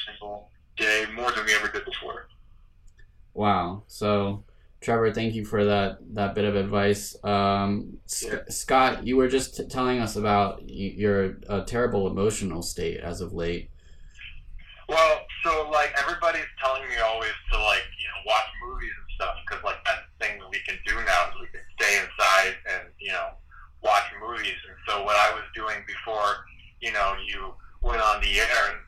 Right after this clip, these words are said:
Speaker 3: God bless you for going on the air, 'cause you
Speaker 2: Thank you
Speaker 3: told me
Speaker 2: so
Speaker 3: away from that,
Speaker 2: much.
Speaker 3: I was watching,
Speaker 2: We
Speaker 3: I
Speaker 2: are
Speaker 3: was
Speaker 2: brave.
Speaker 3: watching Welcome to Marwen. And, um, let me just say, Welcome to Marwen,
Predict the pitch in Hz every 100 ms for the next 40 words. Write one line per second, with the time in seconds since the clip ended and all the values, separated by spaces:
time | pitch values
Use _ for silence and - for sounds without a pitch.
0 | - - - 107 110 110 107 - 104 98
1 | 98 92 92 98 113 - - 123 113 107
2 | - 101 98 98 95 90 - 101 98 95
3 | 104 - 107 - - - 117 123 - 120
4 | 113 95 101 - 104 104 - 98 98 101
5 | 113 123 101 - - - - - - -
6 | - - - 104 101 95 - _ _ -
7 | - - - - - - - 117 120 -
8 | 110 117 - - - 107 110 113 -